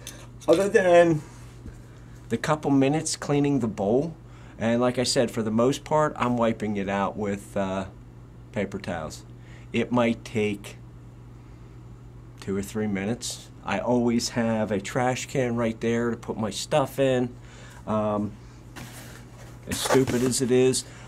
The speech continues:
I always have a box right on top there to set my bowl in. Hope that's, uh, and most of the equipment, mine or the competitors,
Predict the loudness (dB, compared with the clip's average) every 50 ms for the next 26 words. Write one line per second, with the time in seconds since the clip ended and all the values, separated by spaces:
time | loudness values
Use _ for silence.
0 | -6 -2 2 4 4 4 4 4 2 4 2 2 2 2 0 2 2 4 4 4
1 | 4 2 0 -6 -8 -8 -10 -12 -10 -6 -4 -2 -2 -2 -2 -4 -2 0 0 0
2 | 0 0 -2 -4 -2 -2 -4 -4 -6 -4 -4 -4 -2 -2 -4 -4 -4 -4 -4 -4
3 | -4 -6 -8 -8 -10 -10 -12 -14 -16 -20 -20 -18 -18 -16 -14 -14 -14 -14 -14 -12
4 | -12 -12 -12 -14 -16 -18 -18 -18 -18 -18 -18 -18 -18 -18 -18 -18 -18 -18 -20 -20
5 | -18 -14 -4 0 2 2 2 6 8 8 8 8 4 -2 2 4 4 4 4 2
6 | -2 -6 -8 -10 -10 -10 -10 -6 0 4 6 8 8 8 6 4 2 -4 -14 -16
7 | -18 -18 -12 -4 0 4 6 6 6 6 4 2 0 0 0 0 0 2 4 6
8 | 6 4 4 2 2 2 2 2 2 2 2 2 2 0 -2 -2 0 2 2 2
9 | 2 0 0 0 0 0 0 -2 -4 -6 -8 -4 -2 -2 -2 0 -2 -2 0 0
10 | 0 0 -2 -4